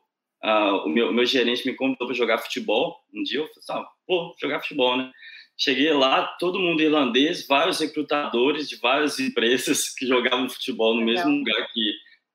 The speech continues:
Speaker 1: que a gente jogava, então eu já comecei a con-, conhecer essas pessoas, comecei a, a conectá-los no, no LinkedIn, mandar currículo pra eles, eu, a gente começou a conversar no grupo, então eu comecei a criar mais esse,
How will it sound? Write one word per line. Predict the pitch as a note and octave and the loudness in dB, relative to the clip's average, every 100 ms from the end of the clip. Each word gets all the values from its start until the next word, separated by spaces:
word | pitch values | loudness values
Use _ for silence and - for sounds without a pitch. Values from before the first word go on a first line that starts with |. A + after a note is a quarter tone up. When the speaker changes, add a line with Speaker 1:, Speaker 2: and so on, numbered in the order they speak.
| - | 0
Speaker 1:
que | A2 | 0
a | |
gente | G#2+ A2+ A2+ | 0 -2 0
jogava, | A#2 G2 G2 B2 | 0 2 2 2
então | C#3+ C3 | 0 0
eu | |
já | C3+ | -2
comecei | C3+ C#3 C3 B2+ C#3 | 2 4 4 2 0
a | |
con-, | D3+ D3 A2+ | 0 0 0
conhecer | C3+ C3 A#2+ B2 A#2+ | 0 0 0 2 2
essas | A#2+ - | 0 -4
pessoas, | B2 A2 A2+ B2 C3 | -2 0 0 -2 -2
comecei | B2 A#2 C3 | -4 -2 2
a, | C#3+ C3 - - _ _ | 2 0 -4 -16 _ _
a | - A2 A2 | 0 2 2
conectá-los | A2+ B2 A#2+ A2+ - A2 A#2 A2+ A2 | 2 2 0 -2 2 4 4 0 -2
no, | A#2 A2 G#2+ G2 F2 | -2 0 0 -2 0
no | G#2 G2+ F#2+ | 0 0 0
LinkedIn, | G#2+ A#2 G#2 - C#3 D3 C3 A#2+ - _ - | -2 -2 -2 2 4 6 4 0 -12 _ -4
mandar | A2+ A#2+ C3 | 0 0 0
currículo | C3 B2 B2 | 0 -2 0
pra | B2 A2 | 2 4
eles, | A#2+ C3+ A2+ A2 | 4 2 0 -4
eu, | A2+ G#2+ G#2 F#2+ | -6 -6 -4 -2
a | G#2 | -2
gente | G#2 B2 - | -2 -4 -4
começou | C3 A#2 B2 | -2 0 -2
a | A2+ | -4
conversar | - A#2 A2+ C3+ | -2 0 2 2
no | C#3 A2+ | 2 2
grupo, | C3 C3+ B2+ | 2 2 0
então | A#2+ A2 A#2+ | -4 -2 -2
eu | A#2+ | -2
comecei | - A#2 - F3+ | -2 -2 -2 -4
a | |
criar | E3+ C#3+ B2 | 0 0 2
mais | A#2+ A#2 A2 | 2 0 -2
esse, | A2+ A2+ A#2+ A2+ | -4 -4 -2 -2